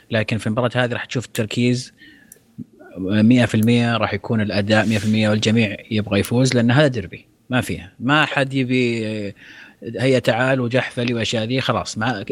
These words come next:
كلنا يبي يفوز المباراة هذه. فعلى الورق أقول لك الهلال أقرب،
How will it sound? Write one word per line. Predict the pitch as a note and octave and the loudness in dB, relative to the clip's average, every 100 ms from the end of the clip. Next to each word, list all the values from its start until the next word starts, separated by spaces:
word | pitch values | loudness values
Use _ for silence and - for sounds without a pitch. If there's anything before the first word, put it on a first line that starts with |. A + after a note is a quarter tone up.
| - | -2
كلنا | E3 E3 | 4 6
يبي | C#3+ | 6
يفوز | C3 A#2+ F#2+ G#2+ | 4 -2 -6 -8
المباراة | G2+ F#2+ F2+ | -8 -6 -6
هذه. | E2 - _ _ _ - - - _ | -8 -12 _ _ _ -16 -16 -16 _
فعلى | - - B2+ B2+ B2 A#2+ A#2 A2+ A2+ D3+ | -12 0 4 4 2 0 -4 -6 -4 0
الورق | F#3 A#3 A3+ - | 2 2 -2 -8
أقول | F3 F3 | -8 -8
لك | D#3 | -6
الهلال | D3 A#2 | -4 -4
أقرب، | G#2+ - - | -6 -10 -18